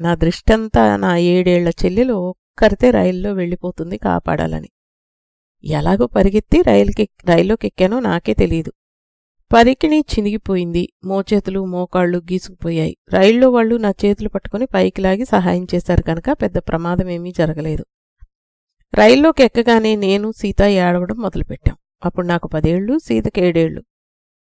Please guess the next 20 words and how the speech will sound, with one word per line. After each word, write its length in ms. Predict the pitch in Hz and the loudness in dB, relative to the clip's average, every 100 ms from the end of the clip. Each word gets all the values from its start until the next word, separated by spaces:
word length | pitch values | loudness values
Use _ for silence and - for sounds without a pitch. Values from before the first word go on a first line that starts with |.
| _ 214 | _ 4
ఆ 80 | |
కంపార్ట్మెంట్లో 840 | 226 240 247 330 - 302 277 269 247 | 6 4 4 0 0 -2 0 2 2
ఉన్న 160 | 220 | 0
ఓ 140 | 196 185 | -2 -2
పెద్ద 240 | 180 208 | -2 -2
మనిషి, 380 | 226 220 - 220 | -2 -2 0 0
"తెలుగు 320 | - 214 254 | 0 -2 0
మేస్టర్ 420 | 302 320 - 320 | -2 -2 2 2
అమ్మాయిలా, 580 | 311 294 311 311 285 285 - _ _ _ - | 2 0 0 4 4 2 -4 _ _ _ 0
భయపడకండమ్మా, 760 | 180 202 240 285 285 262 254 - _ _ - | 0 0 -2 -2 -2 -2 -4 -6 _ _ -4
మీ 60 | |
ఇంటి 180 | 214 220 | -2 0
దగ్గర 220 | 233 220 | 0 0
దిగబెడతానులేండి" 920 | 233 214 196 214 - 233 220 208 214 - _ _ - | 0 0 -2 -2 0 0 0 -2 -4 -6 _ _ -8
అన్నాడు. 360 | 160 147 147 - _ _ _ _ _ _ - | -6 -6 -10 -16 _ _ _ _ _ _ -6
"టిక్కెట్లు 680 | 214 - 220 - 220 208 285 | -4 -2 -4 -2 -4 -2 -4
మా 220 | 214 190 | -4 -4
దగ్గరలో 480 | 185 175 196 208 208 | -6 -4 -4 -2 -4
వెంకట్రావు 580 | 190 180 180 196 208 202 | -4 -6 -6 -4 -4 -4
దగ్గరున్నాయి" 840 | 196 185 185 180 180 180 175 | -6 -6 -6 -6 -4 -4 -6